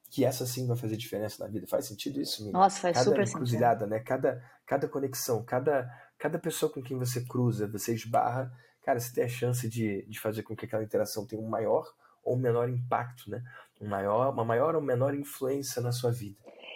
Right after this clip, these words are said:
Speaker 2: E, e eu achei genial quando você fala assim da pala-, das palavras, né? Que é, esse é um dos, é um dos lugares que eu mais amo, assim, né? Que é, que é, porque nós, nós somos pessoas que, é, conseguimos as coisas através das palavras, né? Assim,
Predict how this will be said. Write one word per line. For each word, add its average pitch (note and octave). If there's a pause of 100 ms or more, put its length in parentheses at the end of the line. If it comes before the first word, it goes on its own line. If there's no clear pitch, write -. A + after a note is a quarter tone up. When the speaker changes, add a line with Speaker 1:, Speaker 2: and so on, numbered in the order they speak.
(140)
Speaker 2:
E, F#3
e G3
eu F3+
achei F#3
genial G3+
quando F#3+
você F3+
fala F3
assim F3
da E3
pala-, D3+
das D3+
palavras, D#3+
né? D3
Que -
é, D#3
esse D#3+
é E3
um E3+
dos, E3+ (260)
é -
um -
dos E3+
lugares F3+
que -
eu F3+
mais G3+
amo, D#3
assim, D3
né? D3+
Que E3
é, D3+ (160)
que F3
é, F#3+ (320)
porque G3+
nós, A3+
nós G#3
somos A#3
pessoas G#3+ (300)
que, A3+ (140)
é, D3+
conseguimos A#3+
as A3+
coisas A3+
através G3+
das D#3
palavras, C#3+
né? C#3+
Assim, C#3+